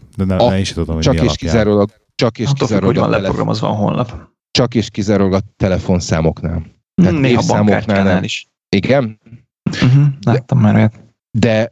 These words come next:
Speaker 2: de, de
Speaker 1: Én is
Speaker 2: alapvetően
Speaker 1: szerintem
Speaker 2: nem,
Speaker 1: is
Speaker 2: de
Speaker 1: van.
Speaker 2: alapvetően azt nem értem meg, hogyha ugyanazon, ugyanaz az oldalon az egyik fölismeri, a másik nem, hogy az egy számmező, akkor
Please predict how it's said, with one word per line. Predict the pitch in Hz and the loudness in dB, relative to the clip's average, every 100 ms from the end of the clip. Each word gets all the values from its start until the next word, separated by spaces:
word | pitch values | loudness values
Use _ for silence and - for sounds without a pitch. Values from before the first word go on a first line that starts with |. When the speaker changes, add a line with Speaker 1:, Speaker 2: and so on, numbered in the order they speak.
| - | -6
Speaker 2:
de, | 113 107 110 | -2 0 -2
de | 107 | -2
Speaker 1:
Én | 110 | -2
is | 107 | 0
Speaker 2:
alapvetően | 127 127 110 101 | 0 2 2 0
Speaker 1:
szerintem | 117 101 101 123 | 2 0 0 0
Speaker 2:
nem, | 120 120 | 0 0
Speaker 1:
is | - | 0
Speaker 2:
de | |
Speaker 1:
van. | 113 90 90 90 _ _ | 0 0 -6 -12 _ _
Speaker 2:
alapvetően | 135 147 147 - 139 131 120 | 0 0 0 -4 -4 -2 0
azt | 117 110 | -2 0
nem | 113 | 2
értem | 110 101 107 | 2 2 0
meg, | 104 | 0
hogyha | 107 98 95 | 0 -2 0
ugyanazon, | 143 139 131 110 110 107 | 2 2 2 0 0 2
ugyanaz | 147 135 120 104 | 2 2 2 2
az | 104 90 | 2 2
oldalon | 98 95 90 87 90 | 2 2 2 -2 0
az | 95 | 2
egyik | 98 101 92 | 2 0 -2
fölismeri, | - 95 92 - 95 | 0 2 2 2 2
a | 90 | 4
másik | 95 87 - - | 2 0 -4 -2
nem, | 101 90 | 0 0
hogy | 90 | -2
az | 85 | 0
egy | 90 | -2
számmező, | - 90 92 92 90 95 101 | 0 0 2 2 2 2 0
akkor | - 110 - | -4 -4 -2